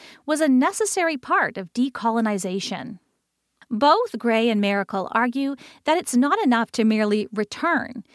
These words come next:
using settler processes and notions of ownership, what was taken. Instead, the process must seek to repair and restore,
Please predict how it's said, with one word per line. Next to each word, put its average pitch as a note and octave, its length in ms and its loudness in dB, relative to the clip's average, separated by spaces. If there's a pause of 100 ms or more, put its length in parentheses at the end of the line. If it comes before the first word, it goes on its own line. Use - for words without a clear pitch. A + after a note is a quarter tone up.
(180)
using A#3 380 2
settler A3 420 0
processes G#3 720 -4
and G3+ 220 -2
notions A3 400 0
of F#3+ 80 -4
ownership, A3 640 -2 (120)
what A#3 180 0
was G3+ 140 -8
taken. - 540 -6 (400)
Instead, C4+ 680 0 (240)
the C4 100 -2
process F#4 640 0
must B3 460 2
seek C#4+ 320 -4
to C4+ 120 -2
repair C4+ 460 -2
and D#4 100 0
restore, C4+ 680 -2